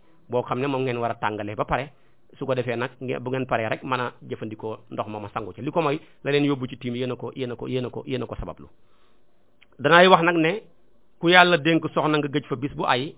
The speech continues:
moom def nga ay. Su fekkee toog nga weer gëj fa, boo tuul da ngeen werante. Su matee xat nag,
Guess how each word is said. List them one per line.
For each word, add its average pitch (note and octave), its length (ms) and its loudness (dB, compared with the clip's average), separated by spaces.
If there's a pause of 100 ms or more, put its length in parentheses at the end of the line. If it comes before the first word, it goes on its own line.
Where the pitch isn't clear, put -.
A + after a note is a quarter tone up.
moom C3 140 -4
def C3 120 -4
nga G#2+ 140 -6
ay. F#2 120 -8 (1160)
Su D#3 80 -2
fekkee E3 420 4
toog D#3+ 160 4
nga D3+ 160 2
weer D#3 440 6
gëj D3+ 200 2
fa, F3 200 -2 (200)
boo C#3 200 -2
tuul C#3 260 -4
da C3+ 80 -2
ngeen B2+ 180 0
werante. A#2 380 -2 (800)
Su D3+ 80 -4
matee D#3+ 300 4
xat D#3 200 2
nag, D3+ 180 0